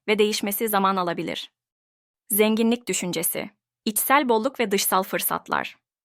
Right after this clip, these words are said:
Zenginlik sadece maddi varlıklarla değil, aynı zamanda içsel bolluk, refah ve mutlulukla da ilişkilendirilir.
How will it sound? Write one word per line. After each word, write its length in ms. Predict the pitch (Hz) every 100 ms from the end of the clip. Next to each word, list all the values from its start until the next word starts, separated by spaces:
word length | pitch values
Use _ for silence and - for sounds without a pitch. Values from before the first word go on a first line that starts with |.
| _ _ _ -
Zenginlik 720 | 196 214 220 226 240 254 - -
sadece 540 | - 247 285 277 254
maddi 460 | 233 196 202 277 285
varlıklarla 600 | 233 208 208 180 170 165
değil, 280 | 170 185 - _ -
aynı 260 | 269 320
zamanda 380 | 262 233 214 220 -
içsel 440 | 208 - 233 254
bolluk, 400 | 185 170 208 - -
refah 400 | 202 202 240 247
ve 60 | 226
mutlulukla 640 | 208 208 214 226 240 196
da 80 | 185
ilişkilendirilir. 880 | 175 - 185 175 170 165 160 -